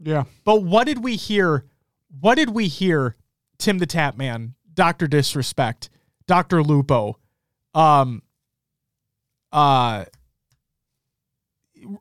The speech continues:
Speaker 2: others as well. Like, what did we hear these top streamers talk about and complain about when the game was released?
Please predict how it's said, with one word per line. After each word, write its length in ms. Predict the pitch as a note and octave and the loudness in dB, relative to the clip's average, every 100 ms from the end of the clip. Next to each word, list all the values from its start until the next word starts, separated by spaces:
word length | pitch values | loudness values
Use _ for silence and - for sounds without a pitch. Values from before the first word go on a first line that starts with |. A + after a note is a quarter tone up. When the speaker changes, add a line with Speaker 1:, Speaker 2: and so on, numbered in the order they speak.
| - | -4
Speaker 2:
others 540 | G3+ G#3+ G#3+ G#3 F3+ | 0 2 2 2 0
as 140 | E3+ | -2
well. 120 | E3+ C#3+ | 0 0
Like, 160 | C#3 | 0
what 180 | D3 A3+ | 2 2
did 140 | C#4+ | 2
we 140 | A#3+ G#3+ | -4 -4
hear 240 | - G#3 | 0 -2
these 220 | F3 E3 | -2 -6
top 240 | - F3 E3 | -4 -2 -2
streamers 400 | - E3+ D3+ - | -4 -4 -4 -6
talk 260 | E3+ F#3+ | -6 -4
about 240 | D#3 C#3+ C#3 | 0 0 0
and 100 | C#3+ | -2
complain 360 | D3+ - A3+ | -2 0 -2
about 200 | F3 B2+ | 0 0
when 140 | C3 C#3 | -2 -4
the 60 | |
game 160 | C3 C3+ | -2 -2
was 160 | C#3 - | -4 -6
released? 400 | F#3 - - | -8 -8 -10